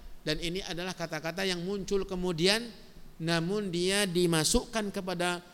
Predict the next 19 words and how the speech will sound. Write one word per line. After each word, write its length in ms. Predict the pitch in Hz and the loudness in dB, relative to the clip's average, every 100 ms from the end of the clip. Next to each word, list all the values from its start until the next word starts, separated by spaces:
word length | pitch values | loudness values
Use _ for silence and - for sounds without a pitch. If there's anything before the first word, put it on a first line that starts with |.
| - - | -16 -2
istilah 480 | 180 - 214 202 185 | 0 0 2 2 4
yang 200 | 175 170 | 0 -2
benar 400 | 175 190 202 - | -2 0 0 0
karena 440 | 190 185 180 175 | -2 -2 -2 -2
maknanya 840 | 170 170 175 170 180 175 180 185 196 - - - - 151 | -2 -4 -4 -2 -2 -2 -4 -4 -8 -20 -20 -20 -10 0
benar 520 | 175 175 208 254 269 - - 151 | 4 6 8 6 2 -6 -12 0
dan 280 | 185 175 | 0 0
tidak 320 | 180 185 185 185 | -2 0 0 0
ada 280 | 170 196 | 0 -2
kemungkinan 520 | 190 175 165 - 170 214 | -2 -2 0 0 0 0
makna 320 | 175 170 170 | 0 0 2
yang 160 | 165 151 | 2 0
lain 280 | 160 196 175 | -2 -2 -4
yang 120 | 151 | -4
masuk 320 | 147 - - | -6 -6 -6
ke 40 | |
dalam 200 | 135 139 | -4 -4
makna 200 | 139 135 | -4 -6
tersebut. 400 | 117 113 107 107 | -6 -6 -6 -8